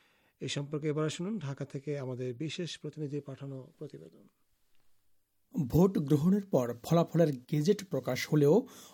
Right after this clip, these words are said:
Speaker 2: অনিয়ম পাওয়া গেলে নির্বাচন কমিশনকে সেই ভোট বাতিলের ক্ষমতা দিয়ে গণপ্রতিনিধিত্ব আদেশ উনিশশো বাহাত্তর সংশোধনের খসড়া প্রস্তাবে নীতিগত অনুমোদন দিয়েছে বাংলাদেশের মন্ত্রিসভা।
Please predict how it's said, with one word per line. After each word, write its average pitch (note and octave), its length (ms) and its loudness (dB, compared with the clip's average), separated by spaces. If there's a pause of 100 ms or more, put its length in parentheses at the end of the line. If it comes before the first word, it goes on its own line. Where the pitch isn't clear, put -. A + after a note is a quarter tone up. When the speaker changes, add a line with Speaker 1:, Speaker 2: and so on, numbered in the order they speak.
(160)
Speaker 2:
অনিয়ম G3+ 380 4
পাওয়া D#3+ 300 6
গেলে D#3 300 2
নির্বাচন D3 540 0
কমিশনকে E3+ 680 2 (380)
সেই A3+ 320 4
ভোট F#3 340 4
বাতিলের F3 480 2
ক্ষমতা D3 440 2
দিয়ে C#3+ 360 6 (340)
গণপ্রতিনিধিত্ব E3 1120 2
আদেশ C#3+ 520 2
উনিশশো C3 360 -2
বাহাত্তর B2+ 520 -4
সংশোধনের E3 580 2 (440)
খসড়া G3 360 2
প্রস্তাবে F3 580 4 (360)
নীতিগত G3 480 8
অনুমোদন D#3 640 4
দিয়েছে B2+ 360 4
বাংলাদেশের B2+ 640 2 (260)
মন্ত্রিসভা। C3+ 800 2